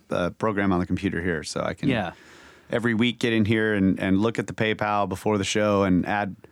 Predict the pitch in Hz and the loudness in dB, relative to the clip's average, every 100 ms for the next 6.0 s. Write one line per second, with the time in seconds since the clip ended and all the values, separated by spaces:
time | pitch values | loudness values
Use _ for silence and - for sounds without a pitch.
0 | - - _ _ - 110 104 110 101 110 | -20 -20 _ _ -4 -4 -2 -4 0 2
1 | 104 107 117 143 175 160 160 156 147 151 | 2 2 0 0 0 0 0 0 2 2
2 | 139 127 156 170 - - - _ _ _ | 2 4 4 2 0 -4 -10 _ _ _
3 | - 117 147 151 117 92 - - - 120 | -2 0 2 2 0 0 -2 -6 -8 -16
4 | _ - 107 101 95 87 - 98 95 87 | _ -2 0 2 0 -4 -2 0 -2 -6
5 | - 98 98 - - 135 131 117 - | -6 -2 -2 -2 -2 0 0 -2 -4